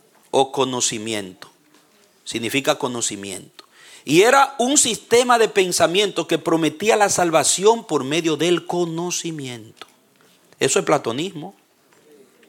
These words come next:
Según los gnósticos, Dios era demasiado grande y demasiado santo para haber creado el mundo material con tanto contenido de bajeza y corrupción.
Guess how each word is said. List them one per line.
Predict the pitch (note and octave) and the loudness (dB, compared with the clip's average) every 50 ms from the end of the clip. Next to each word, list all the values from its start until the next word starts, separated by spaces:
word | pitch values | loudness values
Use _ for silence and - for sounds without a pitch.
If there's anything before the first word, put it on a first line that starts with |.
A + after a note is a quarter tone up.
| _ _ _ _ _ _ _ _ _ _ _ _ _ _ _ _ - - _ _ - - - - - - - - | _ _ _ _ _ _ _ _ _ _ _ _ _ _ _ _ -20 -20 _ _ -20 -20 -20 -20 -20 -20 -20 -4
Según | - - - A3 G#3+ G#3 G3 C4 D4+ D#4+ | -2 4 6 6 6 6 6 6 6 6
los | D#4 D4 A#3+ | 6 6 4
gnósticos, | A3+ A3 A3 A#3+ A#3+ G#3+ - - - - D3+ - - D3+ - - - - - - - - - _ _ _ _ _ _ _ _ _ _ _ _ | 4 2 2 4 4 2 0 -2 -4 -6 -6 -6 -10 -10 -10 -10 -12 -12 -14 -16 -18 -20 -20 _ _ _ _ _ _ _ _ _ _ _ _
Dios | - C3+ C#3+ G3 A#3 C4+ D#4 D#4 - - | -6 -2 2 4 6 6 6 6 4 4
era | B3+ C#4 C#4+ C#4 | 4 6 6 6
demasiado | C4+ C4 B3 A3+ G3+ - - A#3 B3+ C#4 C4 B3+ G#3+ | 4 4 4 2 2 2 2 4 4 4 4 2 2
grande | F#3+ G#3 G#3+ G#3 G3 F3+ E3+ D3 C3 D3 D3 - | 4 4 4 4 4 2 -2 -6 -6 -6 -4 -2
y | F3+ F3 | 2 2
demasiado | F3 E3+ E3+ D#3 - - G3 G3 G3+ | 2 4 2 2 2 2 2 2 2
santo | - - - F#3+ E3+ D#3 C#3+ - C3+ C#3 C3+ | 2 4 4 4 4 4 0 -4 -6 -4 0
para | - D3 C#3+ | 2 2 4
haber | C#3 C#3+ D#3+ E3 D#3+ | 4 4 2 0 0
creado | - E3+ D#3 D#3 D#3 D#3 D#3 D#3 | -2 0 2 2 4 4 2 0
el | E3 E3 | 0 0
mundo | D#3 D#3 D#3+ D#3+ D3+ C#3+ C3+ B2 B2+ B2 | -2 -2 -2 -2 -2 -4 -4 -4 -4 -2
material | B2+ C3 B2+ - B2 B2+ C3+ C#3 B2+ A#2+ B2 - - - - _ | -2 -4 -2 -4 -4 0 2 2 4 2 2 -2 -6 -14 -2 _
con | - G3 F#3+ E3+ - | 4 4 4 4 2
tanto | - F#3 G#3 G#3+ - A3+ A3 | 2 2 2 2 0 0 2
contenido | - G3 F#3+ - - E3 F#3 G3 G3 | 2 0 0 -2 -4 -2 2 2 2
de | F3+ F3 | 4 4
bajeza | E3+ D#3+ C3+ D3+ E3+ - - | 2 2 2 2 0 -2 -2
y | E3 | -4
corrupción. | D#3 - D#3 D#3 E3 D3+ - - F3 F3 F3+ E3+ D3 B2+ A#2 | -4 -6 -6 -6 -6 -6 -6 -6 -6 -6 -6 -6 -12 -18 -20